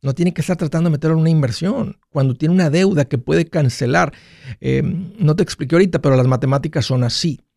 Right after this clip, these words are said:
Se toma más capital en una inversión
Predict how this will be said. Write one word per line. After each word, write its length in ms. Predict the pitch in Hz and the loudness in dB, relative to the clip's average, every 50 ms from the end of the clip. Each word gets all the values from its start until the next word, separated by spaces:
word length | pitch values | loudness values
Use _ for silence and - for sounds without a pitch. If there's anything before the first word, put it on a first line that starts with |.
| _ _ _ _ _ _ _ _ _ _ | _ _ _ _ _ _ _ _ _ _
Se 160 | - 151 139 | -6 -6 -4
toma 300 | - 151 147 151 151 147 | -2 0 2 2 2 4
más 360 | 143 143 147 165 175 165 - | 4 4 4 2 2 0 -2
capital 960 | - - 226 214 - - 175 143 - _ - 165 156 151 143 139 143 - - _ | -4 -6 -6 -6 -6 -8 -10 -10 -8 _ -2 0 2 2 2 0 0 -2 -6 _
en 160 | - 135 127 131 | -2 0 0 2
una 200 | 139 143 151 156 | 2 2 2 2
inversión 1000 | 160 151 143 147 135 127 107 - - 160 160 151 139 131 127 120 123 131 - | 2 2 2 0 0 -2 -2 -2 0 2 2 4 4 2 2 0 0 -4 -6